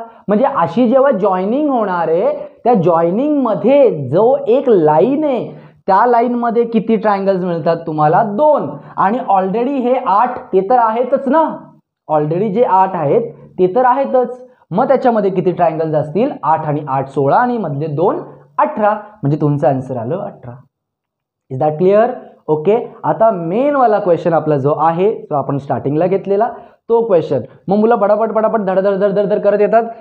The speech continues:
"Sir, हा rule आम्ही तिथे वापरतो, हा rule आम्ही तिथे वापरतो." तो video pause करा आणि त्याच्यामध्ये answer काय ते सांगा.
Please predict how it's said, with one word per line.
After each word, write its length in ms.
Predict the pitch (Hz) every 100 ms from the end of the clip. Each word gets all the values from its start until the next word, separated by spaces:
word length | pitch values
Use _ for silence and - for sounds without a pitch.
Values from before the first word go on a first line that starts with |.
| -
"Sir, 120 | 254 254
हा 220 | 180 202
rule 160 | 233
आम्ही 180 | 233 226
तिथे 180 | 214 226
वापरतो, 340 | 220 208 214
हा 220 | 220 202 202
rule 140 | 214
आम्ही 200 | 208 202
तिथे 160 | 202 214
वापरतो." 400 | 196 190 202 208
तो 80 |
video 260 | 202 190 208
pause 200 | 214 214 214
करा 80 | 214
आणि 140 | 220
त्याच्यामध्ये 400 | 190 180 190 196
answer 280 | 180 170 175
काय 180 | 170 165
ते 80 | 185
सांगा. 240 | 220 -